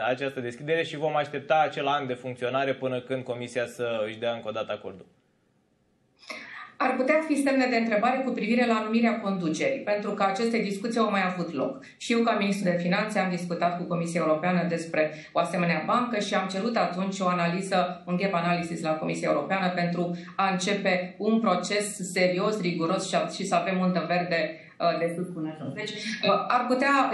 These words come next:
Speaker 2: eu văd acest pericol cu privire la conducerea băncii și aici partidele, uh, la guvernare ar trebui să fie extrem de responsabile, pentru că, în caz contrar,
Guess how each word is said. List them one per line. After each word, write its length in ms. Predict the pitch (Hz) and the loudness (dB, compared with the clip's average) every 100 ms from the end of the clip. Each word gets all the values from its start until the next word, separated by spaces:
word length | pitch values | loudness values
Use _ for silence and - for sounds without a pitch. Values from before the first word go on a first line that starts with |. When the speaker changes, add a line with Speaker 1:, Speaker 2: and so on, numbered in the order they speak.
| 233 | 6
Speaker 2:
eu 100 | 233 | 6
văd 340 | 226 262 247 | 6 6 6
acest 380 | 226 208 226 226 | 4 4 2 2
pericol 560 | 185 226 233 226 220 - | 2 4 4 4 2 0
cu 160 | 262 | 0
privire 460 | 262 190 196 220 208 | 2 0 2 4 4
la 220 | 185 156 | 4 2
conducerea 500 | - 175 175 170 139 - | 0 0 0 2 0 0
băncii 240 | 226 226 | -2 0
și 60 | 220 | 0
aici 200 | 226 233 - - - | 0 2 0 -2 -2
partidele, 720 | 196 196 240 226 214 202 185 | 0 2 0 -2 0 0 -2
uh, 720 | - - - 175 175 165 165 165 | -16 -16 0 2 4 2 0 0
la 120 | 214 | -2
guvernare 480 | 220 220 202 202 208 | -2 -4 -2 -2 0
ar 60 | 202 | 0
trebui 200 | 196 196 | -2 -4
să 80 | |
fie 220 | 214 226 233 | -2 -2 -2
extrem 640 | - - - 262 269 240 | -6 -12 -2 2 4 2
de 60 | 180 | 2
responsabile, 800 | 170 - 151 156 - 135 - 208 | 0 -2 -4 -2 0 0 0 -2
pentru 340 | - 185 180 | 0 0 -2
că, 220 | 170 165 - | 0 0 0
în 140 | 180 | -2
caz 220 | 269 311 - | 2 0 0
contrar, 560 | 226 196 165 175 - | -2 2 2 2 -2